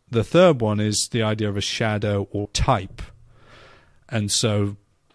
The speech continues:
as Hebrews talks about, these things were a shadow of what was to come,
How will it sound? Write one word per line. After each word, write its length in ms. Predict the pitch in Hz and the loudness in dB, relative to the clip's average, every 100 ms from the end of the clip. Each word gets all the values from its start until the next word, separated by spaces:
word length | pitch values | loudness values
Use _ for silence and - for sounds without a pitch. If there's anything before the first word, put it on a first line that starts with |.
| 131 | -6
as 80 | 107 | 0
Hebrews 380 | 120 110 101 | 2 2 0
talks 260 | - 107 98 | 0 -2 -2
about, 160 | 104 104 | -4 0
these 220 | 117 - | 0 0
things 240 | 107 98 | -2 -2
were 80 | 98 | -4
a 60 | 92 | -4
shadow 680 | - 135 123 117 113 104 | -2 0 0 0 0 0
of 120 | 98 | -2
what 220 | 110 104 - | -2 -2 -4
was 160 | 98 | -6
to 80 | - | -8
come, 540 | - 127 98 85 101 | -6 -4 -4 -8 -14